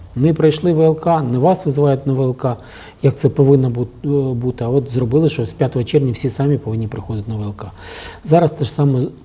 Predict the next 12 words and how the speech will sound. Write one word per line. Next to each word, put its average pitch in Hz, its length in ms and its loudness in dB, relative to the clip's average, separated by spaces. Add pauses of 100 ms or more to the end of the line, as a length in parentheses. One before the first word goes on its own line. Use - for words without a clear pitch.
<clears throat> - 40 -6
роблять, 151 560 6
що 127 140 -4
всі 123 180 -6
самі 160 280 -4
повинні 127 380 -2 (340)
з'являтись, 143 720 4
е, 123 200 -4 (200)
протягом 127 380 -4
двох 123 200 -2
місяців 147 360 0 (120)
після 117 640 -4